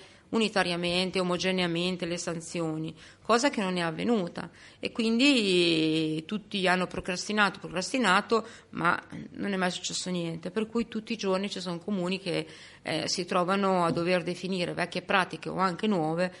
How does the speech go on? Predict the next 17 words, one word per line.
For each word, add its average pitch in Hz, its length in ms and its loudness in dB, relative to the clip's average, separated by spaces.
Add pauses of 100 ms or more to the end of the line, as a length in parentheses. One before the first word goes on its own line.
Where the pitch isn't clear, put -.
(140)
e 170 380 0
vanno 170 220 0
a - 20 0
deliberare 170 540 2
adesso. 175 520 2 (340)
Però 180 640 6
non 185 240 0
c'è 185 140 0
un 175 80 4
regolamento 196 520 0
uguale 170 220 -2
all'altro. 165 600 -2 (540)
C'è, 185 1120 4
c'è - 140 -6
s-, - 180 -4 (220)
qualche 208 280 4
regione 247 840 4